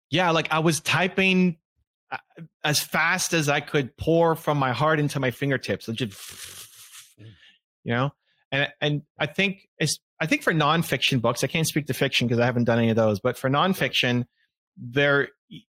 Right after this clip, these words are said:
Speaker 1: easy to write when you've done the work. So really,
Speaker 2: Mm.
Speaker 1: Built to Serve was a result of all of the coaching I had done and all of the one-on-ones that I'd done and all the people, the events who had questions.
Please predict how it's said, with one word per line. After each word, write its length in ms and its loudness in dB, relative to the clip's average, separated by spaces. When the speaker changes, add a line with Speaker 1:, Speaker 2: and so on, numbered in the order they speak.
Speaker 1:
easy 440 4
to 100 4
write 380 0
when 160 2
you've 260 2
done 580 2
the 120 2
work. 520 2
So 220 2
really, 540 4
Speaker 2:
Mm. 160 -20
Speaker 1:
Built 200 2
to 60 0
Serve 440 4
was 140 2
a 40 2
result 380 2
of 100 2
all 340 2
of 100 -2
the 360 2
coaching 380 0
I 80 2
had 200 0
done 280 2
and 140 4
all 140 2
of 80 0
the 80 2
one-on-ones 560 2
that 100 2
I'd 120 2
done 200 0
and 100 2
all 160 2
the 160 2
people, 280 -2
the 140 2
events 360 -2
who 120 2
had 200 0
questions. 760 -2